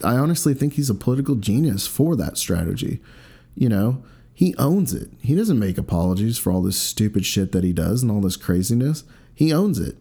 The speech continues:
And he goes out there and then he lies to you about it. And he gets everyone else on board with it. And before you know it, you don't know whether it's what, what the hell's going on anymore. And then something else happens. Like,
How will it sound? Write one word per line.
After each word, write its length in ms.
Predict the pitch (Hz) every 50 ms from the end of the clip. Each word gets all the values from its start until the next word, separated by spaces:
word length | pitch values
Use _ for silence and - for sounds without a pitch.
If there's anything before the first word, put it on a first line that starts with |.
| - -
And 120 | 120 113
he 120 | 120 135 147
goes 240 | 143 139 143 139 143
out 220 | 135 135 147 147
there 240 | - 151 151 165 175
and 100 | 165 143
then 100 | 131 143
he 80 | 147
lies 340 | 135 139 147 165 208 226 - -
to 100 | - 98
you 120 | 87 82
about 280 | 85 85 76 76 71 69
it. 160 | 67 - - - - - - - - - - - - - _ -
And 680 | 123 123 123 120 117 117 117 113 117 120 113 107 117 - - - - - - - - _ - - -
he 200 | - - 170 185
gets 200 | 190 214 208 214
everyone 380 | 202 202 190 190 185 180 180 180
else 220 | 190 208 202 -
on 200 | 165 147 139 127
board 240 | 117 117 117 120 120
with 180 | 120 123 131 160
it. 280 | 170 170 - - -
And 180 | - 139 147 143
before 340 | 143 135 135 - 165 175 180
you 160 | 175 160 156
know 240 | 151 165 180 180 175
it, 140 | 160 147 - - - - - - - - - - - -
you 160 | - 127 147
don't 300 | 160 180 175 165 147 131
know 180 | 139 139 147 156
whether 400 | 156 156 156 143 147 139 135 131
it's 360 | 123 123 - - - - - - -
what, 480 | - 113 113 107 113 131 143 - -
what 180 | 135 151 139 -
the 80 | 139
hell's 320 | 123 127 135 135 151 143 135
going 240 | 147 147 147 143 139
on 200 | 143 180 196 147
anymore. 580 | 95 85 85 87 90 80 73 - - - - - - -
And 140 | 127 135
then 140 | 147 160 165
something 260 | - 196 185 185 196
else 220 | 196 196 214 196 -
happens. 440 | 135 98 101 - - 62 82 95 -
Like, 320 | 113 113 113 110 - -